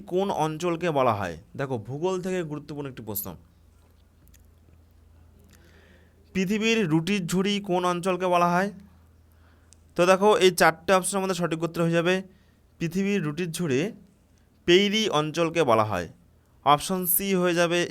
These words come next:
এই প্রশ্নের সঠিক উত্তর। এবং এই যে পেইরি অঞ্চল, এটি কিন্তু উত্তর আমেরিকাতে অবস্থিত। তো দেখো, বেশ কিছু গুরুত্বপূর্ণ তথ্য এই প্রশ্ন সংক্রান্ত, এগুলো কিন্তু পরীক্ষার জন্য ভীষণ গুরুত্বপূর্ণ।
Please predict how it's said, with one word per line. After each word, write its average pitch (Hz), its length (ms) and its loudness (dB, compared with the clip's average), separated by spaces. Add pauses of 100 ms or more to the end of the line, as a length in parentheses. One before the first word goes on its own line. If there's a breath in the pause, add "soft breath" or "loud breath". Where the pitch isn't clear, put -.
এই 123 140 -2
প্রশ্নের 180 320 -4 (520 soft breath)
সঠিক 147 300 2
উত্তর। 92 180 -8 (440 soft breath)
এবং 143 100 0 (140)
এই 185 140 4
যে 214 140 4
পেইরি 156 240 2 (100)
অঞ্চল, 151 240 0 (100)
এটি 139 200 -2
কিন্তু 156 260 -2 (500 soft breath)
উত্তর 214 280 2 (180)
আমেরিকাতে 147 480 0
অবস্থিত। 95 300 -6 (1400 soft breath)
তো 185 100 0
দেখো, 208 140 6 (100)
বেশ 180 160 6
কিছু 208 160 2 (100)
গুরুত্বপূর্ণ 180 380 -2 (120)
তথ্য 160 180 -2 (280)
এই 151 160 0
প্রশ্ন 156 200 -2 (100)
সংক্রান্ত, 139 380 -4 (300)
এগুলো 156 240 0
কিন্তু 170 200 -4
পরীক্ষার 139 320 -4
জন্য 147 180 -6
ভীষণ 123 220 -10
গুরুত্বপূর্ণ। 110 380 -8